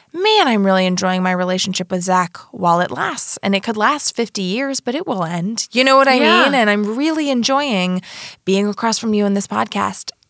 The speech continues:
Speaker 1: It will end, you
Speaker 2: Yeah,
Speaker 1: know,
Speaker 2: I
Speaker 1: when,
Speaker 2: think
Speaker 1: when
Speaker 2: I
Speaker 1: we've
Speaker 2: have
Speaker 1: made
Speaker 2: that
Speaker 1: millions of
Speaker 2: too.
Speaker 1: dollars and it's
Speaker 2: Yes.
Speaker 1: twelve years from now
Speaker 2: Thank
Speaker 1: and
Speaker 2: you. But I feel, you know, like, my dogs are old, and
Speaker 1: Yeah,
Speaker 2: I come
Speaker 1: yeah.
Speaker 2: across some people who are just like,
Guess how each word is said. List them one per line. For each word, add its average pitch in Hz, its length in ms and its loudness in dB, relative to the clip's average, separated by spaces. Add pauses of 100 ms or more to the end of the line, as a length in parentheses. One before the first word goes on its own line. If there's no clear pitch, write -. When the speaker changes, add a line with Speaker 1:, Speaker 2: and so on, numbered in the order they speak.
(140)
Speaker 1:
It 349 160 0
will 311 180 0
end, 269 540 -4
you 226 180 2
Speaker 2:
Yeah, - 0 -
Speaker 1:
know, 214 300 6
Speaker 2:
I 220 80 6
Speaker 1:
when, 269 160 6
Speaker 2:
think 269 100 -2
Speaker 1:
when 262 120 6
Speaker 2:
I - 20 2
Speaker 1:
we've 269 120 2
Speaker 2:
have 254 80 2
Speaker 1:
made 277 120 6
Speaker 2:
that 233 100 4
Speaker 1:
millions 262 380 6
of 190 80 4
Speaker 2:
too. 180 40 0
Speaker 1:
dollars 233 560 4
and 151 280 4
it's - 180 0
Speaker 2:
Yes. - 60 -2
Speaker 1:
twelve 226 320 4
years 233 280 0
from 196 200 0
now 175 260 2
Speaker 2:
Thank 160 200 4
Speaker 1:
and 175 100 0
Speaker 2:
you. 170 420 4 (320)
But 320 80 0
I 427 120 4
feel, 440 260 2
you 277 80 -2
know, 277 80 2
like, 269 180 0
my 254 160 -2
dogs 233 320 2
are 202 140 2
old, 170 520 0 (320)
and 180 220 0
Speaker 1:
Yeah, 214 300 0
Speaker 2:
I 185 220 0
come 196 240 2
Speaker 1:
yeah. 170 40 0
Speaker 2:
across 208 220 0
some 190 160 -2
people 202 260 -6
who 190 140 -2
are 185 100 0
just 170 180 -4
like, 165 160 2